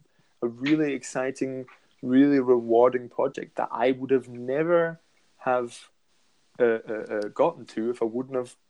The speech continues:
drank a beer with that guy in Berlin three years before. I mean, that's something that I can't, I, so just make sure every person you meet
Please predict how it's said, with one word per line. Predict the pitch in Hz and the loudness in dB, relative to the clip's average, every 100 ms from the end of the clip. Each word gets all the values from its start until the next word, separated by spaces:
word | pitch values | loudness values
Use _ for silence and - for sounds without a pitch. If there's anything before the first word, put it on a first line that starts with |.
| _ | _
drank | - 107 135 | -2 -2 -2
a | |
beer | 127 110 110 123 - | -4 0 0 0 0
with | 120 - | -2 4
that | 113 - | 2 2
guy | 104 | 0
in | 104 104 | 0 -2
Berlin | 104 104 90 - _ _ _ - | -4 -4 -8 -12 _ _ _ -6
three | 120 | -4
years | 107 107 104 | 0 -2 -4
before. | - - - - _ 123 | -10 -8 -8 -8 _ -6
I | |
mean, | 123 113 | -4 0
that's | 110 120 | 2 2
something | - 127 127 | 0 -6 -2
that | 117 | -2
I | - 123 | 0 -2
can't, | - 123 120 - | -2 -4 -2 -4
I, | 67 - _ | -6 -8 _
so | - | -2
just | 127 135 | 0 2
make | 147 143 | 2 0
sure | - 147 135 | 4 6 6
every | 139 180 | 4 0
person | 180 170 170 156 | 2 2 2 -4
you | 147 | -6
meet | 131 127 139 - | -6 -6 -8 -12